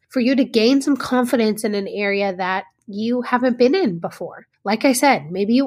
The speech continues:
always work the alleyway and you never work the bud box. Let's work the bud box. Let's get you to feel comfortable working the bud box. Maybe you don't ever draw out medicine out of the syringe. Like,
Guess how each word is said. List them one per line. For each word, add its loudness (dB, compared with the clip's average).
always 4
work -2
the -2
alleyway 2
and 0
you 2
never 2
work 0
the -8
bud -2
box. -12
Let's -4
work 2
the -16
bud -6
box. -14
Let's -8
get 0
you 4
to -4
feel 2
comfortable 0
working -2
the -6
bud -8
box. -20
Maybe 2
you 6
don't 2
ever 4
draw 6
out 4
medicine -2
out -6
of -8
the -10
syringe. -8
Like, -14